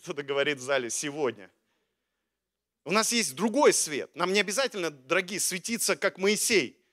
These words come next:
Нам не обязательно иметь эти спецэффекты. У нас есть свет внутри. Мы свет. Понимаете? Мы свет этому миру. И люди его увидят. Если ты светишься, люди эту славу увидят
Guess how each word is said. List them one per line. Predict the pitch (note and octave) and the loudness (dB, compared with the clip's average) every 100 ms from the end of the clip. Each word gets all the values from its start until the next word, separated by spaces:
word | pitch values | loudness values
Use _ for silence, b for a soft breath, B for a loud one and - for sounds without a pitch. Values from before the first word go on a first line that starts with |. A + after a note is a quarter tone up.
| _ D#3+ | _ -2
Нам | F#3 | 0
не | G#3 | 2
обязательно | G3 G#3 B3 G#3+ | 2 2 2 0
иметь | G3+ G3 G#3+ G#3+ | -4 -2 -2 -2
эти | G3 F#3+ | -4 -6
спецэффекты. | - G3 G#3 A3+ - E3 | -4 -4 -2 -2 -2 -2
У | |
нас | F#3 G3 G#3 | 0 0 -2
есть | D3+ - - b b | -4 -6 -12 b b
свет | - - F3 G#3 D#3+ - | -4 -2 4 4 4 0
внутри. | E3+ F#3 F#3 F#3 B2 - b | -2 -2 0 -2 -4 -10 b
Мы | F#3 A#3 A#3+ | 4 6 6
свет. | - F3 G#3+ D3+ - _ _ _ | 2 2 4 4 0 _ _ _
Понимаете? | D3+ F#3+ A3+ G3 - | 0 2 2 2 -2
Мы | D#3 A#3+ A#3 | -2 0 0
свет | - F#3+ G3 E3+ | -2 -2 -2 -2
этому | E3 E3+ | -6 -4
миру. | G3 F3 F#2+ _ _ _ _ _ _ - | -2 -4 -6 _ _ _ _ _ _ -4
И | G#3 | 0
люди | A#3 C4 G#3 | 2 2 2
его | G3+ A3 A#3 | 2 2 0
увидят. | G#3+ C4+ F#3+ F3+ | 0 0 0 2
Если | G3 A3+ | 0 -2
ты | G3 G#3 | -2 -2
светишься, | F#3 B3 C4 A3+ - D#3 | 0 -2 -2 -4 0 0
люди | E3+ B3 B3+ G3 | 0 0 0 -2
эту | G3 G#3 | -2 -2
славу | - A3 A3+ F#3 | -2 0 0 -2
увидят | F#3 A#3+ F3+ | -4 0 0